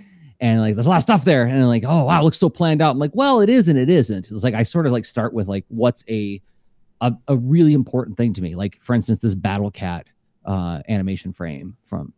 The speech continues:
Masters of the Universe. I'm like, "Boom, that goes there. All right, how do I respond to that?" And everything else becomes a, a decision-making process of responding to the initial first move. So by no means, it's by no means strategic, and I didn't go at it that way.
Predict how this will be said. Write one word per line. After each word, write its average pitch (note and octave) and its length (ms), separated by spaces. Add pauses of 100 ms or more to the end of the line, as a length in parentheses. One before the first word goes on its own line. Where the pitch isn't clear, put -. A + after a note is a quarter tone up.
Masters G2+ 360
of - 20
the F#2+ 60
Universe. D#2+ 280
I'm - 60
like, F2 100 (100)
"Boom, F3 220
that A#2 180
goes C3+ 200
there. C#3 220
All C#3 80
right, C#3 240 (120)
how B2 160
do B2 60
I B2 40
respond G#2+ 520
to E2 60
that?" A#1 300 (480)
And G#2 100
everything A2+ 240
else A#2 140
becomes G#2+ 360
a, G2 40 (140)
a E2+ 40
decision-making F#2+ 580
process F#2 340
of E2+ 100
responding F#2+ 460
to - 100
the F2+ 100
initial F#2 440
first - 400
move. F#2 520 (500)
So G#2 260
by A2+ 180
no C#3 160
means, C3+ 300
it's G#2 180
by D3+ 100
no E3+ 100
means D3 180
strategic, C3+ 760
and A#2 240
I G#2+ 120
didn't B2 300
go A2+ 240
at G2 140
it F2+ 120
that F#2+ 180
way. E2 300